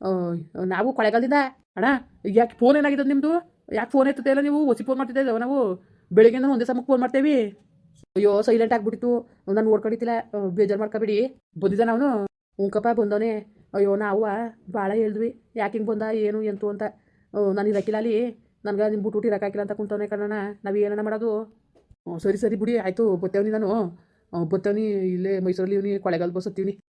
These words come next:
ಅವ್ನ ನಾವು ಶಾಲೆ ಇರ್ಸ್ಕೊಳ್ಳಿ. ಓ, ಬತ್ತಾ ಇದೀರಿ ಅಣ್ಣ? ಅಯ್ಯೋ, ನಿಮ್ದು ಪಾಪ ಹತ್ತು ನಿಮಿಷ ಬರೀ ಸುತ್ತೋದೇ ಆಯ್ತಲ್ಲ. ನಾವೇ, ನಾವೇ ಕರ್ಕ ಬರೋವಲ್ಲಪ್ಪ ಇನ್ನೊಂದು ಎರಡು ದಿವಸ ಇರ್ಸ್ಕೊಂಡು.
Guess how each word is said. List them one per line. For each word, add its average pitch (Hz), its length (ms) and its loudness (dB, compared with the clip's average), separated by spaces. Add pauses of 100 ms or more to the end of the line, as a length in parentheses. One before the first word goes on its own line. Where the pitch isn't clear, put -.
ಅವ್ನ 180 120 -4
ನಾವು 196 120 2
ಶಾಲೆ 208 220 2
ಇರ್ಸ್ಕೊಳ್ಳಿ. 226 440 0 (280)
ಓ, 190 120 2
ಬತ್ತಾ 208 240 2
ಇದೀರಿ 220 200 2
ಅಣ್ಣ? 233 120 0 (720)
ಅಯ್ಯೋ, 190 460 -2
ನಿಮ್ದು 202 320 -6
ಪಾಪ 202 180 -6
ಹತ್ತು 202 200 -6
ನಿಮಿಷ 202 200 -6
ಬರೀ 208 100 -2
ಸುತ್ತೋದೇ 202 260 -6
ಆಯ್ತಲ್ಲ. 202 220 -4 (540)
ನಾವೇ, 208 340 -2 (540)
ನಾವೇ 220 200 -2
ಕರ್ಕ 247 180 -2
ಬರೋವಲ್ಲಪ್ಪ 220 400 -2
ಇನ್ನೊಂದು 233 200 -2
ಎರಡು 196 100 0
ದಿವಸ 202 120 -6
ಇರ್ಸ್ಕೊಂಡು. 233 560 -2